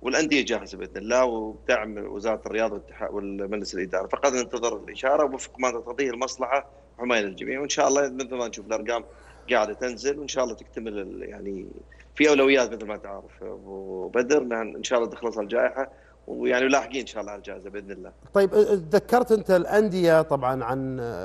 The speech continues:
Speaker 2: في كثير من الأندية السعودية عندها مبادرات في هذا الجانب، بس طبعًا بالتأكيد الأندية مش كلها بتقوم بنفس الجهد.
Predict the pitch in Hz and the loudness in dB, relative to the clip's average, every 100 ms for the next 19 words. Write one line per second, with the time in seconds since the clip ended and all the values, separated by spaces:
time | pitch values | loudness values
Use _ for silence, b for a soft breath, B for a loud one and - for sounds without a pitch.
0 | 76 - 160 135 135 127 175 170 143 131 | -10 -8 -6 -4 -4 -2 0 0 0 -2
1 | 160 147 120 131 139 151 143 139 131 131 | 0 -2 -2 -6 -2 -2 0 0 -2 -2
2 | 120 123 131 151 156 - 113 113 113 104 | 2 4 6 6 6 4 -2 0 0 0
3 | 120 104 98 147 - 180 180 190 208 - | -2 -2 -4 -8 -6 -4 2 2 0 -8
4 | b b b 202 - 226 - 233 254 262 | b b b -2 2 2 2 -2 0 0
5 | 254 247 240 247 - 262 254 202 202 202 | 4 4 4 0 -2 -2 4 6 8 6
6 | 190 175 160 160 175 - 202 180 196 190 | 4 2 -2 -2 -2 0 0 0 0 -2
7 | 202 180 165 190 | -2 -2 2 2